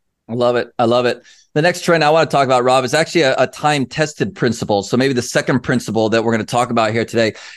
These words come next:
Uh, it, this word, in my opinion, it gets thrown around, like, uh, a lot, uh, even, even to the point now to where I think a lot of us kinda maybe even overlook this word.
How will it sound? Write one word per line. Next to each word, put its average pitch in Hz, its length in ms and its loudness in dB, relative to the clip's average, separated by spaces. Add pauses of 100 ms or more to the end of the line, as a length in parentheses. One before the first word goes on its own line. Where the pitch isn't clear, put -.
Uh, 120 340 2
it, 131 220 0
this 202 180 0
word, 180 480 2
in 151 160 -2
my 165 160 2
opinion, 170 300 0
it 147 80 0
gets 170 220 -2
thrown 160 240 2
around, 135 460 2
like, 110 320 -2
uh, 107 380 -2
a 135 120 0
lot, 135 520 0 (340)
uh, 120 360 2
even, 151 400 2
even 156 240 2
to 147 80 -4
the 139 80 0
point 143 300 0
now 139 160 2
to 151 80 4
where 139 80 4
I 135 80 4
think 131 180 -2
a 123 40 0
lot 127 180 2
of 131 100 0
us 135 300 0
kinda 139 240 0
maybe 131 220 0
even 127 280 0
overlook 127 580 2
this 131 220 -2
word. 123 340 0